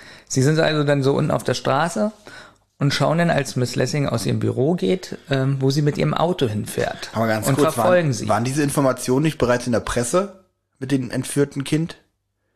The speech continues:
Speaker 2: Also Ian ist ja verschwunden, das weiß sie. Und das mit Justus war doch in der Zeitung.
Speaker 1: Frag mich jetzt nicht sowas.
Speaker 2: <laughs>
Speaker 1: Ich kann nicht
Speaker 2: Entschuldigung.
Speaker 1: so weit zurückdenken.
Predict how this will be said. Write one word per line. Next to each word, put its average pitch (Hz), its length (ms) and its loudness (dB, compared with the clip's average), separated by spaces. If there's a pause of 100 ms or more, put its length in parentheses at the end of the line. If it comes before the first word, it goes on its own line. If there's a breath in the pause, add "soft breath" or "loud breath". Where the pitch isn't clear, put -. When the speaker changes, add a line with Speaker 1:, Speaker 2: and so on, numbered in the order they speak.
(400)
Speaker 2:
Also 120 240 2 (260)
Ian 180 280 4
ist 160 140 -4
ja 156 80 2
verschwunden, 151 400 -2
das 120 200 0
weiß 147 240 0
sie. 240 240 0 (200 loud breath)
Und 143 120 0
das 147 120 -2
mit 143 160 0
Justus 156 360 2
war 165 100 2
doch 160 120 2
in 156 40 0
der 147 120 0
Zeitung. 101 420 -2 (1040)
Speaker 1:
Frag 131 280 -2
mich 131 160 -2
jetzt 135 200 -2
nicht 120 140 0
sowas. 120 440 0 (140)
Speaker 2:
<laughs> - 240 -2
Speaker 1:
Ich - 80 -2
kann - 200 2
nicht 185 100 4
Speaker 2:
Entschuldigung. 165 280 4
Speaker 1:
so 160 180 4
weit 151 200 0
zurückdenken. 143 840 0